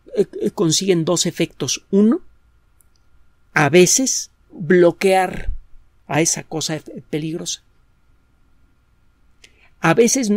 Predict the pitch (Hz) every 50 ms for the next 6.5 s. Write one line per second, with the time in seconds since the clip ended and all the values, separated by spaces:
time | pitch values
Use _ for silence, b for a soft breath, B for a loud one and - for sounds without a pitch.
0 | - - - 180 170 147 160 160 160 180 - 202 208 208 - 202 180 190 214 208
1 | - 208 208 202 - 208 196 180 165 165 160 156 143 - 185 180 175 190 180 170
2 | 175 175 175 170 165 170 _ - 170 143 - - 156 131 - 156 151 151 165 170
3 | 160 - 156 151 156 160 160 160 147 - - 165 160 156 160 156 - - 190 180
4 | 180 170 - - 165 156 - - 226 208 - - 190 170 160 175 180 180 185 185
5 | 175 - - 170 - - 143 131 - 160 160 147 - 170 147 - - 131 - -
6 | 156 151 156 165 170 214 277 247 190